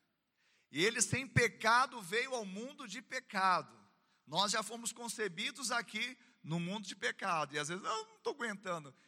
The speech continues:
Gente, Jesus, ele veio aqui como homem, sem conhecer pecado, teve que viver aqui,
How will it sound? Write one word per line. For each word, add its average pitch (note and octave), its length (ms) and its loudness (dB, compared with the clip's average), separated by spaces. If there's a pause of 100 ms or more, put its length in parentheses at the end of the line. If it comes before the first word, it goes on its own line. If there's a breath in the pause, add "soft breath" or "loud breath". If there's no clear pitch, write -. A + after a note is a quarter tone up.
(120 soft breath)
Gente, C#3 640 -8
Jesus, D3+ 420 -10
ele G3 160 -10
veio F3+ 380 -6
aqui D#3+ 420 -16 (960)
como C3+ 280 -10
homem, G#3+ 600 2 (2000)
sem - 400 2
conhecer G#3+ 480 0
pecado, F#3+ 500 2
teve G3 220 -2
que G3 100 -14
viver F#3+ 480 -2 (500)
aqui, F#3+ 520 -14